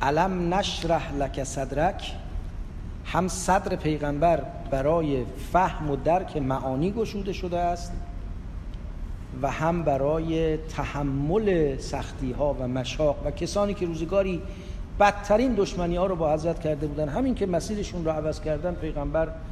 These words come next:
با نهایت برادری و خوشرویی و خوشخویی با آنها مواجه شد. جالب اینه که شرح صدر یه ابزاری است که برای هر کسی که می‌خواد کارهای بزرگ انجام بده حتماً لازمه.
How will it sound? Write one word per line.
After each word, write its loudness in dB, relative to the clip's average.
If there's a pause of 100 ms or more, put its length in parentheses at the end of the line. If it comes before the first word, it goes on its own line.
(380)
با 2
نهایت 2
برادری 0
و 0 (1300)
خوشرویی -4
و 0
خوشخویی -6
با -4
آنها -4 (180)
مواجه -4
شد. -10 (1160)
جالب 4
اینه 0
که 2
شرح 2
صدر 2
یه 2
ابزاری 4
است -4
که 2
برای 0
هر 0
کسی -4
که -2
می‌خواد -2
کارهای 0
بزرگ -2
انجام -2
بده -2
حتماً -2
لازمه. -2